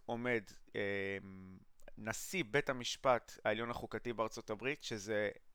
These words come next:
לדעתי הבן אדם הכי חזק בארצות הברית. ולאחר המשפט באים ומצביעים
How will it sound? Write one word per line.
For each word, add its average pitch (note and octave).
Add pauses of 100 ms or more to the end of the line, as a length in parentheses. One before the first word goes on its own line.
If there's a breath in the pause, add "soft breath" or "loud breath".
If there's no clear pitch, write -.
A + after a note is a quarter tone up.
(120)
לדעתי G#2+
הבן A#2+
אדם A#2
הכי A#2
חזק A2+
בארצות G#2+
הברית. G#2+ (1300 loud breath)
ולאחר C3+
המשפט D3
באים B2
ומצביעים C3+